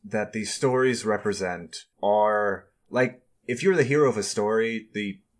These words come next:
listener, the viewer, is supposed to side with you,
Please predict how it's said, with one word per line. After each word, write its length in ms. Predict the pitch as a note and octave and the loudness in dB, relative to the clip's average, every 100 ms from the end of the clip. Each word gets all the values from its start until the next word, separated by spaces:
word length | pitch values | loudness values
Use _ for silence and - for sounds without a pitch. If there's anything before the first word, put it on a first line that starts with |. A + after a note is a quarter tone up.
| - | -10
listener, 580 | D3 D3 - G#2+ G2 F2+ | 0 2 2 0 -2 -4
the 120 | F#2+ | -6
viewer, 500 | - C3 D#3 A#2 G#2 | -4 -2 0 2 0
is 100 | F#2+ | 0
supposed 380 | A2 C3 A#2+ - | -2 -2 -2 -2
to 80 | A#2 | -4
side 480 | - - A#2 B2 F#2+ | -2 2 4 2 0
with 240 | F#2 - | -6 -6
you, 360 | D#2 D2+ C2+ | -10 -8 -10